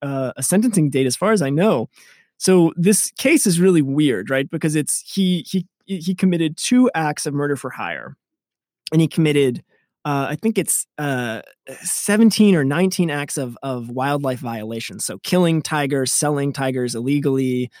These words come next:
um, you know, all things like that. It, it, you o-, don't often find a murder case that is also a bunch of doing bad stuff to tigers. You know, that's a really unusual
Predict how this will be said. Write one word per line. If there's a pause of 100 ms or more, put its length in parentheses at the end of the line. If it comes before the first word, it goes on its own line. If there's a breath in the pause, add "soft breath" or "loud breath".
(280 soft breath)
um,
you
know,
all
things
like
that. (540 soft breath)
It,
it, (280)
you
o-,
don't
often
find
a
murder
case
that
is
also
a
bunch
of (560)
doing
bad
stuff
to
tigers. (120)
You
know,
that's
a
really
unusual